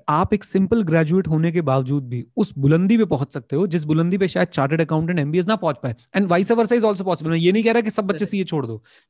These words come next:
Speaker 1: मैं ये समझाने की कोशिश कर रहा हूँ कि आप एक सिंपल ग्रेजुएशन के बाद भी बुलंदियों पे पहुंच सकते हो। हो सकता है आईएम्स वाला आपका जॉब, आईएम्स वाला आपके पास जॉब कर रहा हो, हो सकता है सीएज आपके पास जॉब कर रहे हो, राइट?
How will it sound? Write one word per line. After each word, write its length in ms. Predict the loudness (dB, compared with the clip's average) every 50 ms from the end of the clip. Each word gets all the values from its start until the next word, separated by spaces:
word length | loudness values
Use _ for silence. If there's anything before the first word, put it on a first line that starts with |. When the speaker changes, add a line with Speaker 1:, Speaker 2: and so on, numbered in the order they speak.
| -2
Speaker 1:
मैं 60 | -2
ये 40 | 0
समझाने 380 | 0 0 -2 0 0 0 0 -2
की 80 | -2
कोशिश 300 | -2 -2 -2 -2 -2 -6
कर 140 | -4 -4 -2
रहा 60 | 0
हूँ 80 | 0 0
कि 80 | 0 0
आप 320 | 0 0 0 0 0 0
एक 80 | -2 -2
सिंपल 300 | -2 -4 0 0 0 2
ग्रेजुएशन 320 | 2 2 0 0 0 -2
के 60 | -2
बाद 220 | 0 0 0 0 0
भी 120 | -2 -2
बुलंदियों 480 | 0 0 0 0 0 2 2 2 2 2
पे 80 | 0
पहुंच 280 | -2 0 0 0 0 0
सकते 240 | -4 -6 -6 -12 -20
हो। 120 | -20 -20 _ _ _ _ _ _ _ _ _ _ _ 2
हो 100 | 2 2
सकता 260 | 2 2 0 0 0 0
है 60 | 2 2
आईएम्स 260 | 2 2 4 4 4
वाला 220 | 4 4 4 4 4
आपका 220 | 2 2 0 0
जॉब, 240 | 2 4 2 2 2 2
आईएम्स 260 | 2 2 2 2 2
वाला 140 | 2 2 0
आपके 140 | 2 0 0
पास 60 | 2
जॉब 200 | 4 2 2 2
कर 160 | 0 -4 -4
रहा 100 | -4 -6
हो, 120 | -12 -14 _ _ _ _ _ _ _ _ 0 0
हो 60 | 0
सकता 180 | 0 2 -2 -2
है 40 |
सीएज 300 | -2 0 0 0 2 2
आपके 200 | 2 0 0 0
पास 80 | 0 2
जॉब 200 | 4 2 2 2
कर 160 | 2 -2 -2
रहे 160 | -2 -4 -6
हो, 100 | -8 -12 -16 _ _ _ _ _ _ _ _ _ _ -2
राइट? 180 | -2 -2 -2 -4